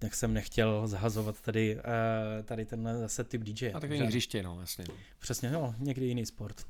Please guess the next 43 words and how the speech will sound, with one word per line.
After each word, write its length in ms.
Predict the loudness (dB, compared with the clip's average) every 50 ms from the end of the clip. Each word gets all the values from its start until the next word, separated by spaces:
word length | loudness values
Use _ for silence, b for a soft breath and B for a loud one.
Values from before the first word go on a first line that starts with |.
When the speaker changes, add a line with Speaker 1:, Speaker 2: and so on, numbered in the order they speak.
| -8 -6 -2 0
Speaker 1:
A, 760 | 2 4 6 6 8 8 6 6 6 6 4 2 2 0 -2 B B B B B B B B B B B B -2
takže 360 | 0 0 2 2 4 4 4
tohle 440 | 4 6 6 6 6 6 6 4 2
a 260 | 0 0 2 4 4
jakým 260 | 4 2 0 -2 -6
způsobem 340 | -8 -8 -8 -6 -4 -2 -2
vlastně, 500 | -2 -2 -4 -6 -4 -2 0 0 0 -2 -4
co 120 | -6 -6
by 80 | -4 -2
se 120 | -2 -2
mělo 220 | 0 4 4 4 8
hrát, 300 | 8 8 8 8 4 0
co 80 | 0
by 60 | 2 6
bylo 160 | 8 8 8
dobré, 340 | 8 8 8 8 8 8 6 2
upozorníte 600 | -2 0 0 2 6 6 6 6 4 2 0 2
na 80 | 2 4
nějaké 340 | 4 4 4 4 4 4 6
věci. 300 | 4 4 2 2 0 2
Já 160 | 4 4 2
vždycky 280 | 2 0 -4 -6 -6
říkám, 460 | -6 -2 0 2 2 4 2 0 -2 -4
aby 200 | -4 -6 -6 -6
to 120 | -6 -6
samozřejmě 580 | -6 -6 -4 -4 -4 -2 -2 0 0 2 2 2
nebylo 240 | 2 2 2 2 2
tak, 200 | 2 0 -2 -2
aby 120 | 0 2
vám 140 | 2 2 0
zaskočil 440 | -2 -4 -4 -4 -4 -2 -2 -2 -2
knedlíček, 580 | 0 0 0 0 0 0 0 0 -2 -2 -2
ale 160 | -2 0 0 0
zase, 240 | -2 -2 -2 -2
aby 120 | -2 -2 -2
to 80 | -2
nebylo 220 | -2 0 0 0 0
pískání 440 | -2 -6 -8 -4 -2 -2 0 2 2
delfínů, 380 | 0 0 0 -2 -2 -2 0
abyste 220 | -2 -2 -4 -4 -4
u 60 | -4
toho 160 | -2 -2 -2
usnuli. 360 | -4 -4 -4 -6 -4 -6 -6